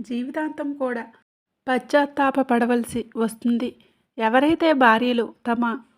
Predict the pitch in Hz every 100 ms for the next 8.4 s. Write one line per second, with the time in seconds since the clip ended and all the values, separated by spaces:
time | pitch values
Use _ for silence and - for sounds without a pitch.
0 | 220 214 220 - 254 285 277 254 226 226
1 | 226 - 226 226 226 226 220 - 220 220
2 | 226 277 269 285 294 233 220 233 233 240
3 | 214 _ - 220 214 226 233 - - 214
4 | 220 - 220 214 _ _ _ _ _ _
5 | - 262 240 247 285 294 285 302 _ 240
6 | 233 226 262 247 262 247 226 226 233 233
7 | 240 220 - - 226 220 233 233 - 226
8 | 233 226 226 226